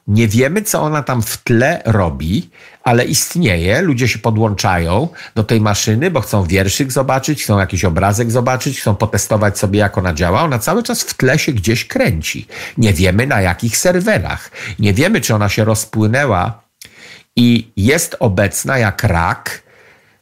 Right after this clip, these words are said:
we wszystkich komputerach na świecie i nie da się zgasić jednego serwera, tego inicjalnego, bo ona już się umiejscowiła wszędzie. Jest nie do wyłączenia. I teraz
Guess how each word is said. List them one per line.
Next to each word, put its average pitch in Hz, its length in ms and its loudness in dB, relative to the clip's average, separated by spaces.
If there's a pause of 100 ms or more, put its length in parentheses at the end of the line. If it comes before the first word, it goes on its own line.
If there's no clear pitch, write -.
we 127 140 2
wszystkich 175 500 0
komputerach 131 600 0
na 123 100 0
świecie 107 500 0
i 135 140 0
nie 190 120 0
da 226 120 0
się 127 140 -2
zgasić 120 600 -2
jednego 120 400 2
serwera, 92 800 0 (480)
tego 110 280 2
inicjalnego, 107 920 0
bo 135 180 -2
ona 127 220 0
już 127 220 2
się 196 400 0
umiejscowiła 143 1040 0 (320)
wszędzie. 107 720 -2 (280)
Jest 120 240 2
nie 151 100 0
do 160 120 2
wyłączenia. 131 580 -2 (280)
I 107 80 0
teraz 165 420 -2